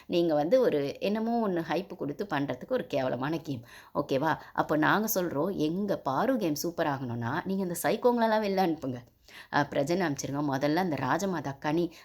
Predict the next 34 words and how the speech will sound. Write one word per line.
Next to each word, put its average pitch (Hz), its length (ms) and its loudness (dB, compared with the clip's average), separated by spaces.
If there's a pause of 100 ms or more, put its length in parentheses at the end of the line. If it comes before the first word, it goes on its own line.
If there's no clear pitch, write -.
அ, 156 420 4
அது 151 200 2
எல்லாரையும் 185 400 2
குத்துற - 100 0
கனின்னு 165 480 2
பேர் 165 200 2
வைக்கணும்னு 151 260 0
இப்போ 156 220 2
ஒரு 170 80 -2
ஃப்ரெண்டு 147 160 0
அனுப்பிச்சிருந்தாங்க. 127 500 -4 (300)
அந்த 151 200 0
மாதிரி 143 340 -2
அது 180 200 0
விஷத்தை 190 380 0
கக்கற 147 360 -2
கனி. 139 360 0 (160)
அதே 175 260 0
மாதிரி 170 180 4
பாரு 170 320 4
முதுகுல 156 360 0
தான் 165 140 0
குத்திக்கிட்டே 147 600 0
ஆடுது. 135 140 -8
எப்படி 143 300 -4
வேணா 143 80 -4
அதுக்கு 160 320 -2
வச்சுக்கலாம். 147 300 -2
எல்லா 139 440 -4
விதமான 147 380 -2
கன்னிங் 156 280 0
பேரும் 147 220 0
அதுக்கு 151 260 0
வரும். 139 240 -2